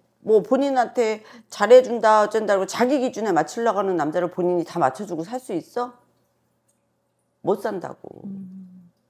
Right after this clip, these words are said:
Speaker 1: 못 살아요. 본인이 왜 사주팔자가
Speaker 2: 네.
Speaker 1: 미안한 얘기지만 내 남자,
Speaker 2: 음.
Speaker 1: 어, 머리 하얄 때까지 나, 나하고 살아야 될 남자하고 사는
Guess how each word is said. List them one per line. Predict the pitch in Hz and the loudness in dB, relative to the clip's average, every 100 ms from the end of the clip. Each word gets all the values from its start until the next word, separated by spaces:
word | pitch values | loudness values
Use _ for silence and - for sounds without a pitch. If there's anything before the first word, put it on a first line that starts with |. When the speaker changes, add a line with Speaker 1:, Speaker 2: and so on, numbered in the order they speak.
| _ _ _ _ _ | _ _ _ _ _
Speaker 1:
못 | 196 262 | -8 -6
살아요. | 277 214 160 139 135 135 - _ | -6 -6 -8 -8 -10 -12 -18 _
본인이 | 226 240 233 185 | -4 -2 -2 0
왜 | 160 165 | 2 0
사주팔자가 | 226 254 247 262 254 247 165 131 147 180 139 | -2 -8 -8 -8 -6 -6 -4 -2 0 0 0
Speaker 2:
네. | 175 175 170 - - - _ - | -4 -14 -18 -20 -20 -20 _ 0
Speaker 1:
미안한 | 202 302 262 220 | 6 6 6 -2
얘기지만 | 170 - - 127 123 147 127 - - _ _ | -2 -6 -6 -4 -2 -2 -2 -6 -20 _ _
내 | - 208 311 254 | 6 10 10 8
남자, | 170 147 165 135 - 135 98 - | 4 4 0 0 0 0 0 -6
Speaker 2:
음. | 196 185 160 - | -16 -16 -18 -6
Speaker 1:
어, | 165 151 - - - - - - - | -2 -2 -2 -10 -16 -10 -10 -10 4
머리 | 190 233 | 6 8
하얄 | 240 240 254 240 | 6 6 4 0
때까지 | 208 202 180 170 156 | -4 0 -2 0 2
나, | 139 147 - - _ | 4 4 2 -10 _
나하고 | - 170 180 | 4 4 4
살아야 | 175 277 269 233 | 0 -4 -2 -2
될 | 190 | -2
남자하고 | 131 110 139 123 110 120 117 - 175 147 | -2 -2 -2 0 2 4 2 0 -2 -2
사는 | 127 - 214 156 135 170 139 | -6 -8 -6 -6 -2 0 -2